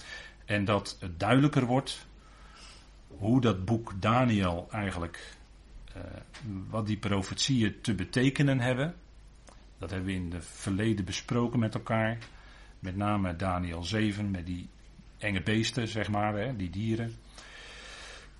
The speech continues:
Dat is toch heel bijzonder, denk ik.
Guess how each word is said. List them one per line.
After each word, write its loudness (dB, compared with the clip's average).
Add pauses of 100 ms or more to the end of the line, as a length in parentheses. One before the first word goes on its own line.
(540)
Dat 0 (640)
is 2
toch 6
heel 8
bijzonder, 6
denk 4
ik. -2